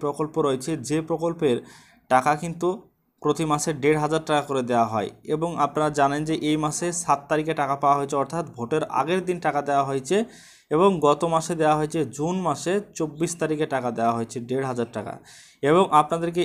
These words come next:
এবার অ্যানেক্সার থ্রি ফিল আপ করতে হবে এবং সাবমিট করার পর আপনি কিন্তু এই বেকার ভাতা দেড় হাজার টাকা কিন্তু এবার পেয়ে যাবেন যুবশ্রী প্রকল্পের। এছাড়াও দেখছেন এখানে জয় জোহার নামে একটি প্রকল্প রয়েছে, যে প্রকল্পটা জুলাই মাসে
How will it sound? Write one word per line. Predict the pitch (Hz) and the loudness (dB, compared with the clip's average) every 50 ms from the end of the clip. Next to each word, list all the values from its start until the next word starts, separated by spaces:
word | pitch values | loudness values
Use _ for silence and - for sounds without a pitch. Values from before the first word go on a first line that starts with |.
| - 151 | 0 2
এবার | 147 156 165 165 165 | 4 4 4 4 2
অ্যানেক্সার | - 151 156 156 156 - - - 170 175 170 170 - - | -2 -6 -6 -4 -6 -6 -4 -2 0 0 -2 -2 -8 -4
থ্রি | - 175 196 202 196 - - - | -2 0 0 0 0 -4 -6 -2
ফিল | - 160 151 | 2 4 4
আপ | 151 151 - | 4 2 0
করতে | 160 156 156 - 151 147 | -4 -2 -2 -2 -2 0
হবে | 151 156 170 160 | 0 0 2 0
এবং | 151 147 151 147 - | 0 0 -2 -4 -4
সাবমিট | - 139 139 151 156 151 - - | -4 -4 -4 -4 -6 -6 -4 -2
করার | 151 147 147 139 143 - | 0 2 2 2 2 2
পর | 156 156 156 143 | 4 4 4 4
আপনি | 135 - 135 123 127 | 0 -2 -8 -10 -8
কিন্তু | 135 131 127 131 156 143 - 127 127 | -8 -8 -6 -4 -6 -4 -4 -2 -2
এই | 123 120 113 | -2 -2 -2
বেকার | 120 123 123 131 139 139 120 123 | -4 -4 -2 -2 -2 -2 -2 -2
ভাতা | 120 117 - 151 180 208 226 - - - - - - - _ - 135 127 | -4 -2 0 0 0 0 -2 -8 -16 -20 -20 -20 -20 -20 _ -8 0 4
দেড় | 143 160 160 160 | 6 6 6 6
হাজার | 160 160 160 156 - | 4 2 2 2 2
টাকা | 151 147 143 135 | 0 0 0 -2
কিন্তু | 139 135 135 165 175 - - 123 | -6 -8 -4 -4 -4 -4 -2 0
এবার | 117 135 151 180 - - - - _ _ _ _ - | 2 2 2 2 0 -4 -16 -20 _ _ _ _ -2
পেয়ে | 139 127 123 127 | 0 2 2 4
যাবেন | 123 135 147 147 117 | 2 2 0 0 0
যুবশ্রী | 123 123 131 127 131 131 127 131 - | 0 0 0 -2 -4 -6 -8 -8 -6
প্রকল্পের। | 120 117 117 110 107 107 - 101 95 - - - - - - - - - - - - - - - 147 | -6 -6 -4 -4 -6 -6 -6 -10 -10 -10 -12 -16 -20 -20 -20 -20 -20 -20 -20 -20 -20 -8 -2 -2 0
এছাড়াও | 143 - 175 175 175 180 185 | 2 4 4 4 4 6 4
দেখছেন | 185 180 - 202 196 - 160 | 0 0 0 -2 -2 -2 -2
এখানে | 156 - 175 175 175 139 117 131 | -2 0 0 0 0 0 0 4
জয় | 147 151 160 165 | 6 6 6 6
জোহার | 180 170 175 180 175 170 | 4 2 2 2 2 2
নামে | 165 170 170 165 | 0 2 0 -2
একটি | 160 - 180 - - | -2 -4 -4 -2 -2
প্রকল্প | 165 - 180 175 170 175 175 170 | -2 0 0 0 0 0 0 0
রয়েছে, | 170 170 175 185 170 139 143 | 0 0 0 -4 -4 -2 -2
যে | 160 156 160 | -2 -2 0
প্রকল্পটা | 165 165 160 175 165 165 165 170 165 160 170 165 175 - - 147 131 120 | -2 -2 0 0 -2 0 -2 -4 -2 2 4 6 6 4 2 -2 -8 -2
জুলাই | 123 135 151 156 165 165 | 0 2 2 2 2 0
মাসে | 165 165 - - | -2 -4 -4 -4